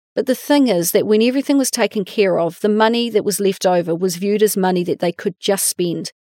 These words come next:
That was the mindset. And they just kept being slack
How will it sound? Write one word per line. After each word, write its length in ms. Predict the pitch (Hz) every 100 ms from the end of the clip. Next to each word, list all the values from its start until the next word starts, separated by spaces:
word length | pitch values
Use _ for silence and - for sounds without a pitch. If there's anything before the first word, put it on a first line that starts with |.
| _ -
That 300 | 175 208 -
was 140 | 190
the 80 | 180
mindset. 720 | 175 170 175 - 160 - - _ _ _ -
And 160 | 262
they 140 | 285 302
just 240 | 302 -
kept 380 | - 226 - -
being 280 | 185 180 165
slack 380 | - - 160